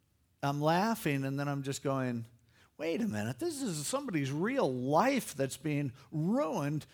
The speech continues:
and destroyed. Everything that this poor guy has worked for all his life, because he has a stupid idea that nobody will tell him, 'That's a dumb idea, don't do that.'" Everyone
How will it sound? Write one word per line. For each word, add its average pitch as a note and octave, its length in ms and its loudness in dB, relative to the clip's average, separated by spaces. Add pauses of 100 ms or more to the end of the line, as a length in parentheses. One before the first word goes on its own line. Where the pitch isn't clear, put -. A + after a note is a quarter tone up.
(160)
and D#3 200 2
destroyed. E3+ 840 2
Everything A3 580 0
that F3+ 140 -4
this G#3+ 140 -2
poor F#3+ 240 -2
guy F3 160 6
has D3+ 180 2
worked E3+ 400 -2
for C#3+ 260 2
all G3 240 2
his B2+ 220 -2
life, F3+ 300 2 (340)
because A3 240 -2
he C4 80 0
has G3 160 2
a D3 60 0
stupid B3 520 0
idea D#3 640 2 (300)
that E3+ 180 0
nobody F3 600 4
will E3 80 0
tell F#3+ 320 2
him, D#3 140 -2 (200)
'That's A3+ 220 -2
a G#3 60 2
dumb A3 260 2
idea, G3 480 2
don't F#3 400 0
do G#3 260 -2
that.'" - 560 -4 (520)
Everyone G3 560 0